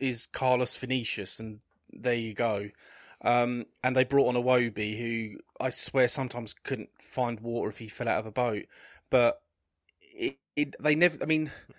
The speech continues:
Wilson got in behind us a few times, and that was good. And I can't pronounce the other guy. It's like Decor Dover Recorder Reed or something. I don't know. Um, he did well. Pauli-,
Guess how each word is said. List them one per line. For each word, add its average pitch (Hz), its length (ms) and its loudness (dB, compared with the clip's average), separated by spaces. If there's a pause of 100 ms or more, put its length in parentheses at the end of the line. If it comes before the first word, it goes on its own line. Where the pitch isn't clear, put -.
(380)
Wilson 165 400 6
got 151 140 4
in 151 100 4
behind 143 320 2
us 135 100 -4
a 127 40 -10
few 160 180 -2
times, 151 640 0
and 135 100 -6
that 131 160 2
was - 540 -4 (400)
good. 131 560 4
And 127 140 -4 (380)
I 123 40 -10
can't - 280 -4
pronounce 170 300 0
the 139 80 -4
other 117 80 -4
guy. 117 160 0
It's 117 180 -4
like 135 220 0
Decor 131 560 -2 (580)
Dover 127 720 4
Recorder 123 540 -4
Reed 123 320 0
or 110 80 -4
something. 110 320 -4
I 101 80 0
don't - 200 -10
know. 87 120 -10 (440)
Um, 127 520 4 (480)
he 160 280 6
did 127 240 0
well. 127 420 4 (1300)
Pauli-, 151 380 4